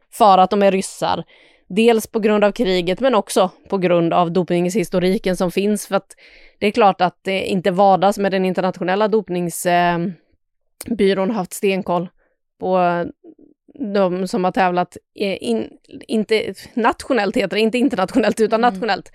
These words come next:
Speaker 1: Där har ju inte wada haft kontroll, utan det har ju varit rusada, och de har ju visat sig tidigare att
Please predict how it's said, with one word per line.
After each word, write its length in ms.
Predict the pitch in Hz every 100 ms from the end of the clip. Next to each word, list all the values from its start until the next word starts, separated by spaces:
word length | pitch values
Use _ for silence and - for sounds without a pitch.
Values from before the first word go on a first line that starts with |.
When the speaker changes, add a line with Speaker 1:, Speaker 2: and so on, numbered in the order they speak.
| - - -
Speaker 1:
Där 100 | -
har 100 | 220
ju 60 | 240
inte 120 | 190
wada 260 | 196 196 202
haft 140 | 220
kontroll, 320 | 233 220 185
utan 200 | 185 180
det 60 | 208
har 60 |
ju 60 | 226
varit 260 | 226 214 - _ _ _ -
rusada, 640 | 240 214 180 202 180 175 170
och 120 | 185
de 220 | 196 196
har 200 | 208 180
ju 140 | 208
visat 360 | 208 190 185 175
sig 120 | 185
tidigare 380 | 175 170 170 165
att 120 | 170